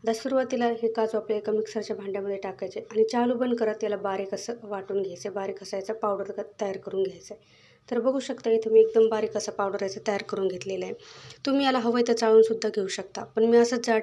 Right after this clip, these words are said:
ठेवलं आहे, अशासुद्धा छान लागतं. तर मस्त असं याला बारीक वाटून घेतलेलं आहे. आता त्याच मिक्सरच्या भांड्यामध्ये ना आपल्या शेंगदाणे टाकून घ्यायचे आणि हे सुद्धा अशाच पद्धतीने आपल्याला बारीक असे वाटून घ्यायचे आहेत. तर बघू शकता शेंगदाणेसुद्धा मी इथं बारीक असे वाटून घेतलेले आहेत.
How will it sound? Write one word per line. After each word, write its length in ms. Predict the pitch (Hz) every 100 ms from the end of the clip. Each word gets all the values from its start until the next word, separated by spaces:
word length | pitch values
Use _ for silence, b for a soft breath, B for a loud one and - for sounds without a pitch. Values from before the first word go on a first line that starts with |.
| 220
ठेवलं 240 | 202 185
आहे, 80 | 220 B B B B B -
अशासुद्धा 500 | 220 233 226 202 240 240
छान 280 | - 196 185
लागतं. 380 | 185 - 190 220 B B B -
तर 80 | 226
मस्त 280 | 233 240 262
असं 160 | 240
याला 100 | 220
बारीक 260 | 214 208 208 -
वाटून 260 | 196 202 196
घेतलेलं 380 | 190 190 180
आहे. 80 | 226 -
आता 140 | 220
त्याच 240 | 262 262
मिक्सरच्या 400 | 285 254 247 240
भांड्यामध्ये 500 | 220 214 202 196 196
ना 80 | 196
आपल्या 240 | 190 202 202
शेंगदाणे 420 | 220 208 202 202
टाकून 320 | 196 190 196
घ्यायचे 220 | 185 180 226
आणि 120 | 226 202
हे 120 | 226
सुद्धा 280 | 240 220 233
अशाच 260 | 226 226
पद्धतीने 460 | - 220 202 - 196
आपल्याला 280 | - 202 202
बारीक 340 | 202 202 202
असे 180 | 196 254 233
वाटून 400 | 208 190 196 190
घ्यायचे 300 | 175 175 -
आहेत. 100 | B B B B B B B B B B B 233
तर 80 |
बघू 200 | 226 262
शकता 260 | 254 269 254
शेंगदाणेसुद्धा 640 | 240 240 240 240 233 - 233
मी 120 | 226
इथं 180 | 226 220
बारीक 300 | 208 202 202
असे 180 | -
वाटून 320 | 202 196 202 190
घेतलेले 380 | 190 190 180
आहेत. 120 | 185